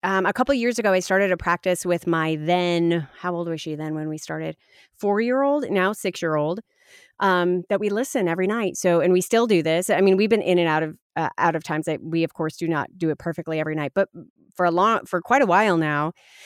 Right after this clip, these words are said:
I will put my three-year-old to bed, and we know, she knows, like, "Okay, we're gonna listen to meditation," and we listen to one of mine, and, well, it's, you know, it'll be ten minutes, and it puts her, it, it doesn't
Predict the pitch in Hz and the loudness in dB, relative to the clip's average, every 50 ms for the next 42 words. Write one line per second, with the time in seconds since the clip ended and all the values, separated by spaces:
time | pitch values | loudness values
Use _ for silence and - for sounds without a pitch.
0 | - - - _ _ - - 185 170 170 170 - 190 - 170 170 160 - - 190 | -20 -20 -20 _ _ -6 -2 0 0 0 0 0 0 0 0 -2 -2 -2 -2 0
1 | 196 208 202 208 214 214 208 208 220 214 214 226 240 247 - - - 175 165 156 | 2 2 2 2 2 0 0 0 0 0 0 0 0 -2 -4 -2 0 2 2 2
2 | 156 - - - 160 160 170 170 160 - - - - 180 160 160 156 160 190 208 | 2 0 -2 -4 -2 0 2 2 0 0 -4 -4 -2 0 0 2 2 0 -2 -2
3 | - 180 165 - 190 - 233 240 220 190 202 190 190 190 190 - 202 196 208 214 | -2 -2 -2 -2 -2 -2 -2 -2 -2 0 0 0 0 0 -2 -4 -6 -6 -4 -4
4 | 220 214 220 - 254 254 240 - 196 180 175 175 - - 160 165 160 - - 170 | -6 -6 -6 -4 -4 -4 -2 -2 -2 -2 -2 -2 -2 -2 0 0 0 0 0 -2
5 | 165 160 170 175 175 - 190 185 185 202 196 202 226 214 180 165 165 170 185 214 | -4 -2 -2 -4 -4 0 0 0 2 2 0 0 0 0 0 0 0 -2 -2 -2
6 | 247 262 254 - - 185 175 170 165 165 165 165 165 165 170 165 - - _ _ | -2 -4 -6 -6 -4 -2 0 0 0 0 0 0 0 0 0 -2 -4 -12 _ _
7 | _ _ - 180 - - 175 170 - _ _ _ _ 190 202 196 - - - - | _ _ -6 -6 -6 -6 -10 -16 -18 _ _ _ _ -4 -4 -4 -4 -8 -14 -16
8 | - _ - 196 196 170 131 139 180 196 185 - - 180 180 170 170 - - - | -14 _ -2 0 0 2 2 0 -2 -4 -6 -4 -2 -2 -2 -2 -2 -4 -4 -2
9 | 196 185 185 170 165 160 170 226 294 285 - - - - 175 170 175 170 170 165 | 0 2 4 4 4 2 0 0 -2 -4 -6 -10 -8 -2 0 0 2 2 2 0
10 | - - _ _ - - 175 - - 185 180 180 180 180 175 - - - 175 - | -2 -4 _ _ -4 -4 -4 -2 0 2 2 4 2 2 0 -2 -2 -4 -2 -2
11 | - 190 175 208 190 190 185 | -2 -2 -2 0 0 0 -2